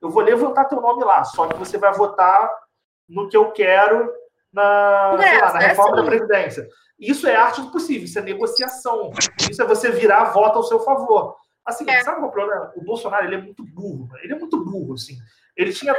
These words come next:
Speaker 1: tudo, tudo. E isso aí,
Speaker 2: Ele tinha
Speaker 1: independente
Speaker 2: tudo na
Speaker 1: de
Speaker 2: mão. Ele poderia fazer o que ele
Speaker 1: Sim.
Speaker 2: quisesse aqui no Brasil.
Speaker 1: Ele
Speaker 2: Ele
Speaker 1: podia
Speaker 2: pode-,
Speaker 1: ser um
Speaker 2: ele
Speaker 1: cara,
Speaker 2: foi
Speaker 1: ele
Speaker 2: muito burro.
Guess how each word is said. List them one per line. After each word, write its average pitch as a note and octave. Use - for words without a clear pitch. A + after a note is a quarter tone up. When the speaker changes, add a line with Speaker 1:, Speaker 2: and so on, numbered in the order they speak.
Speaker 1:
tudo, A#3+
tudo. E3
E G3
isso C4
aí, -
Speaker 2:
Ele C4
tinha F4
Speaker 1:
independente G4
Speaker 2:
tudo F4+
na D#4+
Speaker 1:
de D4+
Speaker 2:
mão. A3+
Ele D#4+
poderia D#4+
fazer D4
o D4
que D#4+
ele C#4+
Speaker 1:
Sim. -
Speaker 2:
quisesse B3+
aqui A#3+
no A#3
Brasil. G3+
Speaker 1:
Ele B3
Speaker 2:
Ele D4
Speaker 1:
podia D#4
Speaker 2:
pode-, C#4
Speaker 1:
ser D4
um -
Speaker 2:
ele D#4+
Speaker 1:
cara, F#4+
Speaker 2:
foi G4
Speaker 1:
ele F4
Speaker 2:
muito G4
burro. A#3